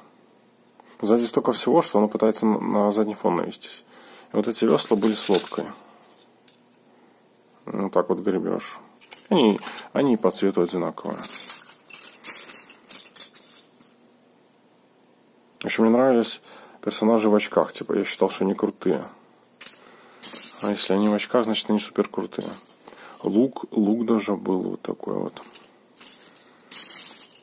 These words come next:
Ну и всё, вот это вот всё лё-, всё лего моё. Даже какая-то была такая вот штука, типа, как крыло какое-то.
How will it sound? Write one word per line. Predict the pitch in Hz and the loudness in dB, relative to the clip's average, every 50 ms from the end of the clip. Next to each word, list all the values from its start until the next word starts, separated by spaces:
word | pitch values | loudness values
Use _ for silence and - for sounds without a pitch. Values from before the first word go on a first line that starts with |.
| _ - - - - - - - - - - | _ -12 -10 -8 -6 -6 -6 -8 -8 -6 -2
Ну | - 233 247 240 | 0 2 4 4
и | 113 | 4
всё, | - - - 101 | 2 4 6 6
вот | 92 92 92 - | 6 6 6 2
это | 95 - 98 | 2 2 4
вот | 95 92 | 2 2
всё | - - - 98 | 2 0 0 2
лё-, | 95 98 98 95 - - - | 2 4 2 2 0 -2 -10
всё | - - - 98 | -8 -4 -2 0
лего | 98 95 104 82 - 85 | 2 2 2 2 0 0
моё. | 87 87 82 82 98 98 101 - - - - - - _ _ _ _ _ _ _ _ _ - - _ _ - - - - - - - - - - _ _ _ - | 0 0 0 -2 -4 -8 -10 -14 -18 -18 -18 -20 -20 _ _ _ _ _ _ _ _ _ -20 -20 _ _ -20 -20 -20 -20 -20 -20 -20 -20 -20 -20 _ _ _ -8
Даже | 98 98 - 107 | -8 -6 -4 -6
какая-то | - - 110 - - - 113 113 107 104 - - 104 | -4 -6 -8 -8 -6 -2 -2 0 -2 -2 -4 -6 -4
была | 101 101 98 104 101 101 104 - - - - - - - - - - - - - - - - - - - - - _ _ _ _ _ _ _ _ _ _ _ _ _ _ - _ _ _ _ _ _ _ _ - _ _ - | 0 0 0 2 0 0 0 -4 -8 -12 -12 -12 -8 -8 -8 -8 -10 -14 -16 -14 -14 -14 -14 -14 -18 -18 -20 -20 _ _ _ _ _ _ _ _ _ _ _ _ _ _ -20 _ _ _ _ _ _ _ _ -20 _ _ -8
такая | - 110 - - 104 101 98 101 | -8 -8 -2 0 2 2 2 2
вот | 98 - | 0 -2
штука, | - - - - 107 - - 104 | -6 -8 -6 -6 -6 0 0 0
типа, | - - - - - 92 90 87 - - | 0 0 -10 -6 -4 -2 -2 -2 -4 -6
как | - 101 95 - - - | -4 -4 -6 -6 -6 -12
крыло | - - 110 110 101 87 85 95 | -4 2 4 4 6 6 6 4
какое-то. | - - 95 - - - 92 90 87 - - - - - | 4 2 -4 -4 -2 -2 -2 -2 -2 -4 -8 -10 -10 -10